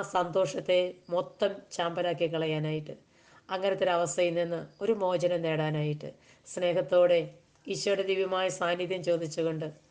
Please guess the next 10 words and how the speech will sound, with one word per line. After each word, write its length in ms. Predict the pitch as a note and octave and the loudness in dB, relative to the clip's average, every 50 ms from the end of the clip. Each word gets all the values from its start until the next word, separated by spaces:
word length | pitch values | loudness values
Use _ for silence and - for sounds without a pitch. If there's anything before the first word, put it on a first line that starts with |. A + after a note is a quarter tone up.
| _ _ _ _ _ _ _ _ _ _ _ _ _ - - | _ _ _ _ _ _ _ _ _ _ _ _ _ -16 -8
അഴുകിയ 440 | - F#3+ G3+ G3 G3+ A3 G3+ A3+ A3+ | -2 -2 0 2 0 2 4 4 2
നാവിൻ്റെ 440 | G#3 F#3+ F#3 F3+ F#3 F#3+ F3+ F#3 F#3 F3+ F3+ | 4 4 0 0 0 -2 0 2 2 2 2
ഉടമയായ 540 | F3 F3+ F3 F3+ F3 F3+ F3+ F3+ F3 F3 F3 F3+ F3 F3 F3 | 2 2 2 4 4 4 4 4 4 6 6 4 4 2 -2
വിശുദ്ധ 300 | E3 E3 D3+ F3 E3+ F3+ | -6 -6 -4 -2 0 0
അന്തോണിസ് 480 | F3 F3 E3+ E3 F3+ F3+ F3 E3+ - F3+ | 0 0 0 2 2 2 2 0 -4 -4
പുണ്യാളനെ 380 | F3+ E3+ F3 F3 E3+ E3+ F3 | -4 -2 0 0 0 0 -2
കൂട്ടുപിടിച്ചുകൊണ്ട് 800 | E3+ - E3+ D#3 D#3 E3+ E3 E3 D3+ D3+ D3+ F3 E3+ D#3+ D#3 D#3+ D#3+ - _ _ _ _ _ _ _ _ _ _ _ _ _ _ _ _ - | -2 -2 -4 -4 -4 -4 -4 -4 -6 -6 -4 -2 -2 -2 -2 -6 -8 -10 _ _ _ _ _ _ _ _ _ _ _ _ _ _ _ _ -14
സകല 300 | - - G#3+ G3+ G3 A#3 A#3 | -8 -4 -2 0 2 2 2
വിശുദ്ധനെയും 440 | G#3+ G#3+ G#3+ - A3 G#3 G#3 G3+ | 2 0 0 0 0 0 0 0
കൂട്ടുപിടിച്ചുകൊണ്ട് 840 | G3+ G3+ G3 G3+ G#3+ G#3 G3+ F#3+ F#3+ - - G3+ F#3+ G3 F#3+ F#3 F#3+ | 0 0 0 0 0 0 0 0 0 -2 0 0 0 0 2 4 2